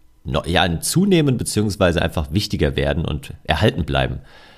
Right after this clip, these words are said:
Gleichzeitig habe ich aber die vage Hoffnung, dass so Berufe wie Krankenpfleger, Altenpfleger, also Dinge, die heute schon extrem viel Empathie erfordern, leider dafür viel zu schlecht bezahlt sind und viel zu viel Arbeitsaufwand sind, dass die in Zukunft besser bezahlt werden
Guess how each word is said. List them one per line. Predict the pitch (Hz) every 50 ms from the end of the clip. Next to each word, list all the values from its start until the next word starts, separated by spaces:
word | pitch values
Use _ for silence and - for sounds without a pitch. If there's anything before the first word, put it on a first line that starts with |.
| - - - - - - - - _ _ _ _
Gleichzeitig | - - 85 113 123 - 131 117 117 - 110
habe | 104
ich | 107 104
aber | 104 101 95
die | 87 95 80
vage | 85 82 107 95 90
Hoffnung, | 98 110 - - 110 92 90
dass | - -
so | - 95
Berufe | 78 78 85 92 123 131 - 101 80
wie | - 85 -
Krankenpfleger, | - - - 87 101 - 104 - - - 80 80 71 69 69 73 76 87 - -
Altenpfleger, | - 87 104 - 110 92 - - 78 73 69 71 69 71 - - - - - - - - -
also | - 90 87 85 80
Dinge, | - 95 98 104 92 85
die | 82 85 80
heute | 90 104 117 - 127
schon | - 104 87 85
extrem | 85 - - - - 98 95
viel | - 104 -
Empathie | - 101 101 101 92 - - 107 98 87 92 - -
erfordern, | - 82 - - 120 131 120 101 95 95
leider | 87 90 95 95 92
dafür | 87 87 90 - - 95 85
viel | - - - - - - - 156 135
zu | 143 -
schlecht | - - 101 101 - -
bezahlt | 87 - - 85 90 107 -
sind | - 87 87 87
und | 80 80
viel | - 107 -
zu | - 87
viel | - - -
Arbeitsaufwand | - 98 104 101 80 78 - 78 76 73 - 78 73
sind, | - - 80 87 - - - - - - - - - - - - - - - -
dass | - 80 - -
die | - 95
in | 104 101
Zukunft | - - 110 98 - 101 85 - - -
besser | 95 92 - 113
bezahlt | 87 82 - - - - 73 90 - -
werden | 101 95 92 98 101 104 104 101